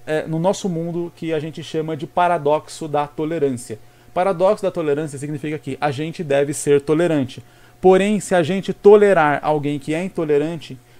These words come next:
a gente dá a oportunidade dessa pessoa assumir o poder e, a partir da sua intolerância, ela impedir que a tolerância continue existindo. Eu espero que eu tenha sido claro aqui. O que quer dizer aqui?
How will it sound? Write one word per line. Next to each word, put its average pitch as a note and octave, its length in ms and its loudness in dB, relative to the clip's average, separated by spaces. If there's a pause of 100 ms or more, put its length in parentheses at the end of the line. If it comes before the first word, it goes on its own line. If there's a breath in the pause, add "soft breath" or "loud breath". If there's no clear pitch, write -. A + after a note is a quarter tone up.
(140 soft breath)
a D3+ 120 0
gente E3 260 -4
dá D#3 220 2
a F#3+ 60 2
oportunidade E3 720 -2
dessa F3 360 0
pessoa E3 460 -2
assumir E3 480 -4
o G3 80 4
poder D#3+ 460 -2 (260 soft breath)
e, D#3 100 -2
a D#3+ 60 6
partir D#3+ 300 -2
da D#3+ 100 0
sua E3+ 240 0
intolerância, G#3 800 0
ela D#3 200 0
impedir D3 400 -8
que D3 100 -8
a C#3+ 40 -4
tolerância C#3 720 -2 (540)
continue C#3+ 320 -4
existindo. B2+ 360 -4
Eu A2 40 -4
espero F#3 260 0
que F#3+ 60 -2
eu - 40 -2
tenha E3+ 400 -4
sido E3 240 -6
claro D3+ 360 0
aqui. A#2+ 240 -6
O - 20 -10
que - 80 -16
quer F#3 140 -4
dizer D#3+ 200 -2
aqui? C#3 320 -4